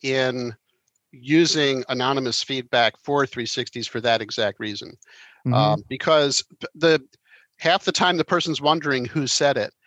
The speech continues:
Speaker 1: Um, so I use a method that takes that feedback and creates themes about it. So
Speaker 2: Mm.
Speaker 1: if we hear from three or more people that in meetings you tend to cut people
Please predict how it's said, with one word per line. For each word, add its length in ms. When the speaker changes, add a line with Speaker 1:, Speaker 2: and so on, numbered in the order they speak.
Speaker 1:
Um, 480
so 440
I 400
use 300
a 40
method 480
that 120
takes 300
that 200
feedback 460
and 100
creates 360
themes 320
about 260
it. 80
So 200
Speaker 2:
Mm. 60
Speaker 1:
if 120
we 100
hear 160
from 160
three 240
or 60
more 220
people 520
that 320
in 160
meetings 340
you 80
tend 200
to 40
cut 240
people 320